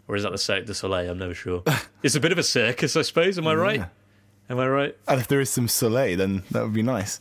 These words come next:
Speaker 1: Did you watch the opening game today?
Speaker 2: Uh, I watched the scorecard tick over,
Speaker 1: <laughs>
Speaker 2: uh, on Cricinfo. That's what I did do.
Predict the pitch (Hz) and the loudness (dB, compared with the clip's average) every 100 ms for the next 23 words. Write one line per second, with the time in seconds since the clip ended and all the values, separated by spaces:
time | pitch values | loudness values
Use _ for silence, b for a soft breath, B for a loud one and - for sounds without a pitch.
0 | - 110 117 113 - 98 98 98 101 107 | -10 -4 -2 -2 0 -2 0 0 0 0
1 | 123 123 123 123 123 123 113 117 110 120 | 0 2 4 2 2 2 2 0 -2 0
2 | 147 - - 123 - - 151 147 123 101 | 0 0 -2 -2 0 2 2 2 0 0
3 | - 104 110 98 90 87 - - - - | 0 0 0 2 2 0 -2 -4 -6 -6
4 | 107 107 104 104 98 107 - 139 147 143 | -2 2 2 2 0 0 0 0 0 0
5 | - 92 98 - - 110 110 104 110 107 | 0 0 0 -4 -10 -4 -2 0 0 0
6 | - 87 | 0 -2